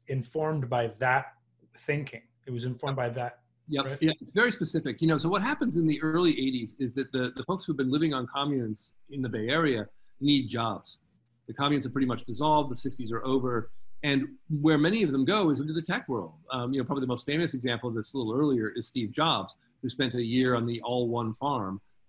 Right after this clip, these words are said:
Speaker 2: Um, you know, so, so, so common people filter in, and when they get there,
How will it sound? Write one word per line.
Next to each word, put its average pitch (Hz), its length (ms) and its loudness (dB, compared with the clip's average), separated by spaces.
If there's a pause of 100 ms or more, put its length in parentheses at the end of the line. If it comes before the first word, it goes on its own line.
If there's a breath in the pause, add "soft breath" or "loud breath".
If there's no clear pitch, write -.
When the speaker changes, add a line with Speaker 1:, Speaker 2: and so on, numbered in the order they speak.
Speaker 2:
Um, 117 640 0
you 147 80 0
know, 131 200 0
so, 165 260 0
so, 156 340 2
so 156 140 -4
common 220 300 -2
people 180 280 -4
filter 165 260 0
in, 196 220 0
and 156 80 2
when 190 120 2
they 202 140 2
get 214 340 -4
there, 117 260 -2